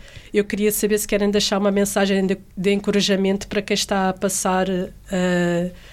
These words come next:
por, eh, por a tentativa de, de fazer desporto,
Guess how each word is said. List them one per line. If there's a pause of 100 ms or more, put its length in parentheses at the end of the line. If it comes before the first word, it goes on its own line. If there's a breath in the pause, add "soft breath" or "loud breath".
(280 loud breath)
por,
eh, (320)
por
a
tentativa
de, (160)
de
fazer
desporto,